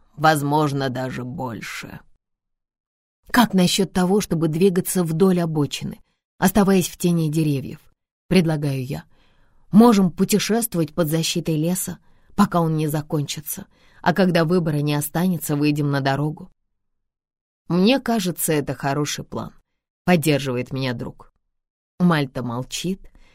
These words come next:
и мы принимаем это за согласие.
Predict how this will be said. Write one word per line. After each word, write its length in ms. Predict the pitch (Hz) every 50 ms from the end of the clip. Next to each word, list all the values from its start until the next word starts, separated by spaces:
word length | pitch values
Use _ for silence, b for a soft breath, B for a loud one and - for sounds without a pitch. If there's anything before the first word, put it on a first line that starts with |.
| b b b
и 120 | - 180 208
мы 160 | 208 185 170
принимаем 640 | - 156 151 151 147 143 143 151 151 156 147 147
это 220 | 143 139 - 135 131
за 120 | 139 131
согласие. 720 | - - 139 131 123 131 131 123 120 - - - - -